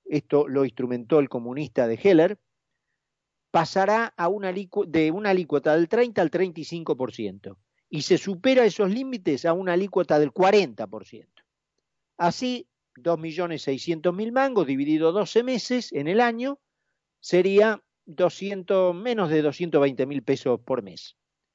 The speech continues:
Dividido por la cotización oficial del dólar de Banco Nación, sería igual a dos mil doscientos dólares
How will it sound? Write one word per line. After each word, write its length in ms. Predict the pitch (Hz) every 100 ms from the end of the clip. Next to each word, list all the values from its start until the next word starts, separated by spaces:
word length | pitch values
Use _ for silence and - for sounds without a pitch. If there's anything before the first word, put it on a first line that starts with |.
| _ _
Dividido 540 | 120 165 185 208 196 135
por 140 | 143
la 100 | 147
cotización 560 | 139 131 135 151 175 180
oficial 580 | 143 156 - 170 131
del 220 | 120 127 139
dólar 500 | 160 156 139 127 120
de 200 | 120 123
Banco 260 | 151 151
Nación, 500 | 208 208 277 269 277 _ _ _ _
sería 300 | - 175 185
igual 300 | 196 190 214
a 140 | - 160
dos 180 | 160 151
mil 300 | 208 220 214
doscientos 640 | 165 151 - 175 160 127
dólares 540 | 139 151 151 151 -